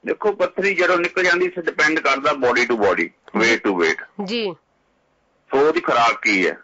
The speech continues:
Speaker 2: ਜੀ।
Speaker 1: ਇਹ ਵੀ, ਇਹ main, main ਇਹਦਾ ਖਾਣਾ ਪੀਣਾ ਇਹ ਉਹ ਆ।
Speaker 2: ਜੀ।
Speaker 1: ਜਿਹੜੀ ਤੁਸੀਂ, ਮੈਂ ਤੁਹਾਨੂੰ ਗੱਲਾਂ ਦੱਸੀਆਂ ਵੀ ਇਹ ਜਿਹੜੀਆਂ ਆਪਾਂ, ਆਪਾਂ ਗੱਲ ਕਰਦੇ ਆ, ਨਾਰੀਅਲ, ਇਲਾਇਚੀ, ਜਾਮੁਨ, ਆਮਲਾ,
Speaker 2: ਜੀ।
Speaker 1: ਸੋ ਜਿਹੜੇ ਮਿਸ਼ਰੀ, ਸੌਂਫ ਆ, ਤੁਲਸੀ ਦੇ ਬੀਜ ਆ, ਇਹ ਬੋਲੇ ਜਿਹੜੇ ਮੈਂ,
Speaker 2: ਜੀ, ਜੀ।
Speaker 1: ਇਹ ਚੀਜ਼ਾਂ ਨੂੰ ਰੂਟੀਨ 'ਚ ਵੈਸੇ ਹੀ ਲੈਂਦੇ ਰਹੋ,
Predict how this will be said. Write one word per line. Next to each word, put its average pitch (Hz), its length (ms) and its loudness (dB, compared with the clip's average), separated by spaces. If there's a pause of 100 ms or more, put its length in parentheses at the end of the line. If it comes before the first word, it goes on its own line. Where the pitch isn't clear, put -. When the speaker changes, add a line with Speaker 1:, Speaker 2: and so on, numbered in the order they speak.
(200)
Speaker 2:
ਜੀ। 202 280 -6 (800)
Speaker 1:
ਇਹ 151 80 2
ਵੀ, 185 80 2
ਇਹ 160 220 0
main, 160 540 2
main 156 360 0
ਇਹਦਾ 180 180 2
ਖਾਣਾ 147 320 0
ਪੀਣਾ 147 340 2
ਇਹ 147 80 2
ਉਹ 151 240 2
ਆ। 87 180 -2 (360)
Speaker 2:
ਜੀ। 208 340 -6
Speaker 1:
ਜਿਹੜੀ 151 180 -2
ਤੁਸੀਂ, 175 220 -14 (160)
ਮੈਂ 151 100 0
ਤੁਹਾਨੂੰ 165 240 0
ਗੱਲਾਂ 151 340 2
ਦੱਸੀਆਂ 147 360 -2
ਵੀ 147 100 2
ਇਹ 139 80 2
ਜਿਹੜੀਆਂ 147 200 2
ਆਪਾਂ, 135 320 2
ਆਪਾਂ 131 280 2
ਗੱਲ 127 220 0
ਕਰਦੇ 123 300 2
ਆ, 127 100 4
ਨਾਰੀਅਲ, 120 380 2
ਇਲਾਇਚੀ, 113 480 2
ਜਾਮੁਨ, 110 420 0
ਆਮਲਾ, 110 600 2 (580)
Speaker 2:
ਜੀ। 117 100 2
Speaker 1:
ਸੋ 120 140 4
ਜਿਹੜੇ 120 340 2 (160)
ਮਿਸ਼ਰੀ, 113 560 -2
ਸੌਂਫ 110 300 2
ਆ, 110 100 2
ਤੁਲਸੀ 107 360 0
ਦੇ 110 120 2
ਬੀਜ 107 260 0
ਆ, 110 240 2
ਇਹ 110 60 -4
ਬੋਲੇ 110 340 2
ਜਿਹੜੇ 117 200 2
ਮੈਂ, 107 440 -4
Speaker 2:
ਜੀ, 240 180 -6
ਜੀ। 208 120 -10
Speaker 1:
ਇਹ 285 140 0
ਚੀਜ਼ਾਂ 392 360 -6
ਨੂੰ - 40 -14
ਰੂਟੀਨ 349 300 -2
'ਚ 190 60 -2
ਵੈਸੇ 165 260 2
ਹੀ 190 60 2
ਲੈਂਦੇ 196 300 2
ਰਹੋ, 180 320 0